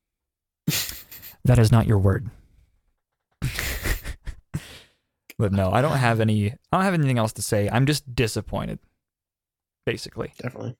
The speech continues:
Speaker 2: Um, I think I sound like a disappointed dad right now. I'm just like, "Wow, really?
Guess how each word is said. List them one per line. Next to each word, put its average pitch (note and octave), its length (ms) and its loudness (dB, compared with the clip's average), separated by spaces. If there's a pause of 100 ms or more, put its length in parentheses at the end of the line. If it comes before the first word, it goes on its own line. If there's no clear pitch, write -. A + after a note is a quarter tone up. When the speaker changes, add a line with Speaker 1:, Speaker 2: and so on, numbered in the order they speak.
(440)
Speaker 2:
Um, G#2+ 460 0 (760)
I C3+ 80 2
think A#3 160 0
I E3 60 4
sound D3+ 180 0
like C3+ 100 0
a A#2+ 40 0
disappointed A2+ 440 -2
dad G#2+ 220 -2
right A2+ 100 -4
now. A2+ 120 -4
I'm G#2+ 80 -2
just A2+ 120 -2
like, A#2+ 180 -2
"Wow, E3 240 0
really? B2+ 260 0